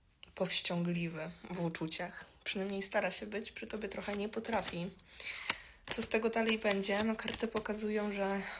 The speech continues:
od was zależy, jak wykorzystacie, e, to, co jest między wami. Od was zależy, jak wykorzystacie ten potencjał. Tutaj nic nie jest przesądzone. Wręcz przeciwnie, tutaj jest dwójka mieczy, czyli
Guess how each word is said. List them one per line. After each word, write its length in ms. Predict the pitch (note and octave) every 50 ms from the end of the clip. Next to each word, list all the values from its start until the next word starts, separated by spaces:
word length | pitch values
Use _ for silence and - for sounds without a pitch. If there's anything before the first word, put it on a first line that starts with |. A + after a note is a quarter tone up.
| -
od 160 | - G3 F#3 F#3
was 300 | F#3 F3+ F3+ - - -
zależy, 420 | F#3 F3+ F3+ F3 F3 F3+ F3 F3
jak 160 | E3+ E3+ G3
wykorzystacie, 960 | F#3 F3+ F3 - F3+ F3+ - F3+ F3 - - E3+ E3 E3+ - - F3+ F3+ F3 F3+ - - - - - - - - - - - - - - -
e, 300 | B3+ F#3 F3+ F#3 F3+ E3+
to, 120 | - E3+
co 140 | E3+ - F3
jest 200 | E3+ E3 E3 -
między 280 | F3+ E3+ F3 E3+ - G3+
wami. 360 | G3+ G#3 F#3+ G3 G3+ G3 G3 - - - - _ _ - - - -
Od 140 | G#3 F#3+
was 160 | F#3+ G3 F#3+ F#3+
zależy, 540 | - - F#3+ F#3+ F#3+ F#3+ G3 G3+ F#3+ G3 G3 - - - - - - - - - - - - -
jak 200 | F#3+ F#3 - -
wykorzystacie 640 | G3 F#3+ - F#3+ G3 F#3+ - - G3 F#3+ - G3
ten 200 | F#3+ - F#3+ F#3
potencjał. 600 | - F#3 F3 - F#3 F#3 F3+ - - G#3+ G3+ G#3+ A3
Tutaj 260 | - - - G3 F#3+
nic 300 | G3 G3+ G3+ G3+ - -
nie 80 | F#3+ F#3
jest 160 | F3+ F3 -
przesądzone. 680 | - G3+ G3 - G3 F#3+ F#3 F#3+ G3 F#3 F#3 F#3 G3 A#3 - - - - - - - - -
Wręcz 200 | - F#3+ F#3+ -
przeciwnie, 520 | - - - F#3+ G3 - G3+ G3+ F#3+ F3+
tutaj 340 | - G3 - - F#3 F#3 F#3
jest 280 | F#3 F#3 - - - - - - - - - -
dwójka 640 | F#3+ F#3+ G3 G3 G3 G3 G3 - - F#3+ F#3+ G3 F#3+ - -
mieczy, 520 | G#3+ G#3 G3+ G3+ G3 G3 G3 - - F3 F3 - - - - - - - - - - - -
czyli 440 | - G3 F#3 F#3 F#3 F#3 F#3 F#3